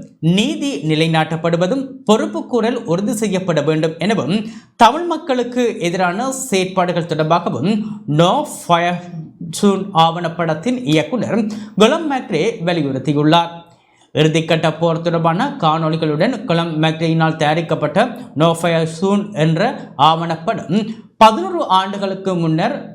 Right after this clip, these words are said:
சேனல் நான்கு தொலைக்காட்சியில் வெளியிடப்பட்டது. இந்த நிலையில் யுத்தம் முடிவுக்கு கொண்டு வரப்பட்டு பதினைந்து ஆண்டுகள் பூர்த்தி அடைந்திருப்பதை முன்னிட்டு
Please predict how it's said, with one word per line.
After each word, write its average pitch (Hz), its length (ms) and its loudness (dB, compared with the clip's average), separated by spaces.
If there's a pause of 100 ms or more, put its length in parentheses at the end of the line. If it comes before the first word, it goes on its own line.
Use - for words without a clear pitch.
(360)
சேனல் 269 360 4
நான்கு 233 320 -4
தொலைக்காட்சியில் 196 640 0
வெளியிடப்பட்டது. 156 720 2 (1800)
இந்த 175 200 4
நிலையில் 170 320 0 (200)
யுத்தம் 165 360 -2
முடிவுக்கு 160 460 0
கொண்டு 165 220 2
வரப்பட்டு 165 400 -2 (160)
பதினைந்து 170 420 0 (160)
ஆண்டுகள் 165 420 2
பூர்த்தி 170 380 0
அடைந்திருப்பதை 160 600 0
முன்னிட்டு 165 340 -2